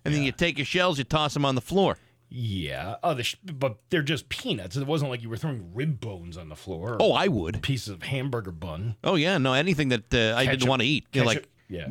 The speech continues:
Speaker 1: garnish. I threw, always threw parsley garnish on the floor. What am I gonna do with that?
Speaker 2: Those remaining fries that have way too much ketchup on them at the bottom of the basket.
Speaker 1: Yeah, when they get
Speaker 2: Yeah.
Speaker 1: all, you know, wet, soggy and stuff.
Speaker 2: Yeah, you don't want that.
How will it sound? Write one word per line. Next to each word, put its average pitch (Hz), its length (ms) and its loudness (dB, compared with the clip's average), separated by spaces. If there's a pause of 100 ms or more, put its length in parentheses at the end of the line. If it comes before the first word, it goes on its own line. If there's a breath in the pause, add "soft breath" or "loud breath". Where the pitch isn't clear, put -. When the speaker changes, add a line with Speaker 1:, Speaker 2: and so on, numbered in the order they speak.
(100)
Speaker 1:
garnish. 127 600 2
I 120 100 4
threw, 156 160 0
always 170 260 4
threw 127 140 0
parsley 127 440 2
garnish 117 400 2
on 101 80 0
the 90 80 -4
floor. 101 280 2
What 139 140 4
am 170 40 2
I 160 80 2
gonna 123 160 2
do 98 120 2
with 92 100 2
that? 87 220 2
Speaker 2:
Those 120 260 0
remaining 123 540 -2
fries 127 460 -4
that 117 100 -8
have 110 180 -6
way 110 240 -4
too 127 140 -8
much 117 220 -6
ketchup 120 360 -6
on 120 140 -4
them 120 120 -6
at 117 100 -6
the 110 80 -8
bottom 117 300 -2
of 117 60 -8
the 113 80 -8
basket. 120 420 -4
Speaker 1:
Yeah, 139 280 2
when 117 100 0
they 110 100 0
get 113 160 2
Speaker 2:
Yeah. 120 60 2
Speaker 1:
all, 113 340 0
you 117 60 -2
know, 101 100 0
wet, 113 320 0
soggy 123 560 0
and 135 100 -2
stuff. 156 260 2
Speaker 2:
Yeah, 92 160 0
you 98 80 -2
don't 107 120 -2
want 80 220 -8
that. 80 240 -6